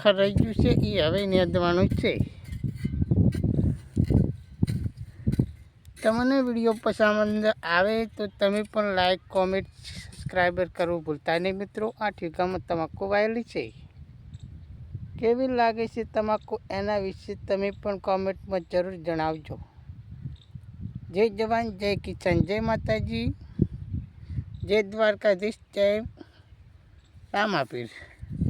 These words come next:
કેવી છે તમાકુ? એ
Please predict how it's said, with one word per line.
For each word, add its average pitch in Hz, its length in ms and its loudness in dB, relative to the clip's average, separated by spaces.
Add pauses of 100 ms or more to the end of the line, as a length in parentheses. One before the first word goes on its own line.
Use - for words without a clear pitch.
(3750)
કેવી 202 360 -2
છે 226 100 -2 (140)
તમાકુ? 220 440 0 (2250)
એ - 20 -8